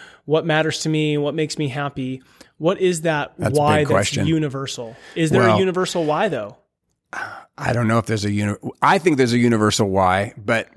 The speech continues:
Speaker 2: that's
Speaker 1: Right.
Speaker 2: my perspective. Uh, I, I, I don't know if, for,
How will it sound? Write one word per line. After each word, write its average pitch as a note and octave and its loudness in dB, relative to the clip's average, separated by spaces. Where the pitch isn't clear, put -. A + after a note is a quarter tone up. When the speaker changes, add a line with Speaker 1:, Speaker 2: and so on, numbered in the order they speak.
Speaker 2:
that's B2 -2
Speaker 1:
Right. B2 -4
Speaker 2:
my B2+ -2
perspective. A#2 -2
Uh, A2+ 0
I, B2 2
I, B2+ 2
I C#3 -4
don't C3 2
know B2 4
if, - -2
for, - 0